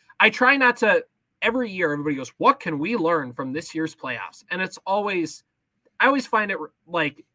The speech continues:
lacking substance because it's always like, "Be Patrick Mahomes, be Tom Brady. That's how you win in the playoffs."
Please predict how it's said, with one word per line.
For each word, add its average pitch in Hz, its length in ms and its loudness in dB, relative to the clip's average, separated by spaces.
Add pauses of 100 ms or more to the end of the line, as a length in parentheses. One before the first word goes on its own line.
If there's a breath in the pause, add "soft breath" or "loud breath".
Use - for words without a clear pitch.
(200)
lacking 147 380 -2
substance 135 540 -8
because 151 280 -4
it's 151 120 -6
always 175 260 0
like, 143 220 -4 (580)
"Be 202 160 2
Patrick 170 420 2
Mahomes, 127 380 -4
be 180 140 -6
Tom 160 320 2
Brady. 113 360 -8
That's 127 180 -8
how 156 60 -4
you 123 160 -4
win 113 160 -10
in 104 80 -18
the 101 80 -18
playoffs." - 500 -20